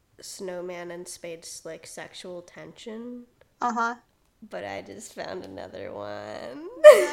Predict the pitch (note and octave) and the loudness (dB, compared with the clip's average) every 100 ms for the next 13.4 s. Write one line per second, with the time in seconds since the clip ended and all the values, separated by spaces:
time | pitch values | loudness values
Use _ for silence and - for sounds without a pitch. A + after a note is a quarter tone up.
0 | D#4+ E4+ F4 E4+ C#4 C4+ C4+ C4+ B3+ A#3+ | 0 0 0 -2 -2 -2 0 0 0 -2
1 | A#3+ A#3 A#3 A#3+ B3 C4+ C#4 - - - | -2 -4 -4 -4 -6 -8 -12 -18 -20 -20
2 | - - - C#4+ C4 B3+ B3 B3 B3 A#3 | -18 -14 -8 -8 -6 -4 -4 -4 -6 -6
3 | A3+ G#3+ A3 A3+ A3 A#3 A#3+ A3+ G#3+ G3+ | -6 -6 -10 -14 -16 -16 -10 -4 -2 0
4 | F#3+ G3+ - - A3 G#3+ - F#3 F3 G#3 | -2 -4 -10 -6 -6 -6 -8 -10 -10 -10
5 | G#3 G3+ G#3 G#3 G3+ G3 F#3+ - F#3 - | -12 -6 -2 0 0 -4 -8 -6 -6 -6
6 | - - - G3+ G3+ G#3 G#3 F#3 F#3+ - | -10 -14 -14 -12 -12 -10 -8 -8 -8 -10
7 | - - - - A3 E3+ - C#4 B3+ F#3+ | -10 -10 -10 -8 -8 -8 -10 -8 -6 -6
8 | G#3 G3+ G#3 G#3 G3+ G3+ - - A#3 F#3+ | -4 -4 -4 -6 -4 -4 -6 -12 -8 -6
9 | F#3 E3+ F#3+ F#3 B2+ G#2+ - C#4 - - | -8 -8 -6 -2 -2 -4 -10 -20 -16 -8
10 | - - - _ - - - - - - | -6 -8 -14 _ -14 -12 -10 -10 -8 -8
11 | - - - _ _ - - D4+ F#4+ G#4+ | -10 -16 -20 _ _ -6 -2 0 2 2
12 | G#4+ E4 A#3+ C#4+ B3 G#3 B3 A3 G#3 F#3+ | 2 0 4 4 4 2 0 0 0 0
13 | F#3+ - - - | -2 -8 -8 -10